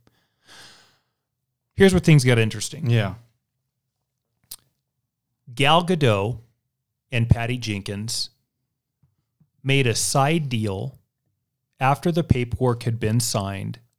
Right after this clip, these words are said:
Speaker 1: with Warner Brothers and H B O Max for Wonder Woman eighty-four. After they'd made that agreement, they went back and each individually signed a ten million dollar contract for licensing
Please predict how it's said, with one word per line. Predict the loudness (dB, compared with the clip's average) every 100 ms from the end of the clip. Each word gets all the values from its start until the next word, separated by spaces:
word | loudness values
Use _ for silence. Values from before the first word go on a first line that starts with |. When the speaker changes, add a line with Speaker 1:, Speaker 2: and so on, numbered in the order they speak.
| _ -8
Speaker 1:
with | -6 -2
Warner | 2 2
Brothers | 2 2 2 0
and | -2
H | -4 -4
B | -2
O | 0
Max | 0 -2 -6
for | -4 -4
Wonder | -2 -2
Woman | -2 -4
eighty-four. | -4 -8 -10 -12 -12 -14 _ _ _ _ _ _ _ _
After | 0 2 2
they'd | 2 4
made | 2 2
that | 2
agreement, | 0 -2 -4 -6 -10 -20 _ _ _ _ _ _ _ _ _ _ _
they | 2 4
went | 4 2 2
back | 2 2 -4 -8 0
and | 2 2
each | -2 -2 -4 -8 -2
individually | 2 2 2 2 2 0
signed | 0 -2 -2 -2 -4 -8 _ _ -2
a | -2
ten | 0 2 4
million | 6 4 0 0
dollar | -2 -4
contract | -6 -6 -6 -4 -6 -8 -14
for | -16 -2 4 6 6 2 -2 -12 _ _ _ _ _ _ -10
licensing | 0 2 2 2 4 4 4 2 4 4 2